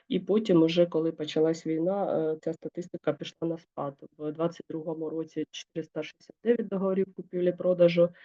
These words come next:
а в двадцять третьому році сто сімдесят сім. І, е, зараз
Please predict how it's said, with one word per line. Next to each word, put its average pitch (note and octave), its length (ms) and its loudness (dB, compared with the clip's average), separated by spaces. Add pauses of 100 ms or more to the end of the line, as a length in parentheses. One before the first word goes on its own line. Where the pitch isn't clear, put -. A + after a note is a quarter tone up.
(340)
а D#3+ 120 0
в D3+ 80 -4
двадцять F3 300 6
третьому E3 420 4
році D#3 300 -4
сто - 200 -4
сімдесят D#3 300 -2 (300)
сім. A#3 400 0 (420)
І, F3 220 8
е, D#3+ 400 8
зараз F#3+ 520 6